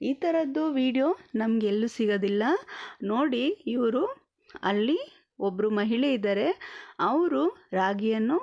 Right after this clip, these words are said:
ಬೀಸ್ತಾ ಇದ್ದಾರೆ. ನೋಡೋಕ್ಕಂತೂ ತುಂಬ ಚೆನ್ನಾಗಿತ್ತು. ಅದರಿಂದ ಮುಂದೆ ಹೋದರೆ ಇನ್ನು ತುಂಬ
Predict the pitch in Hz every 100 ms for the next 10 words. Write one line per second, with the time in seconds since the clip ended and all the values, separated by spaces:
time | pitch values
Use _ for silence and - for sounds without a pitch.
0 | - _ - 214 247 - - 202 196 190
1 | 190 277 508 - - - - - 196 262
2 | 349 339 294 262 269 262 302 - - 220
3 | 233 262 240 226 220 220 208 196 254 370
4 | - - - - - 190 208 254 247 240
5 | 269 440 - - 202 214 226 269 240 208
6 | 180 226 415 - _ _ - 208 214 240
7 | 440 571 - - - - 254 262 269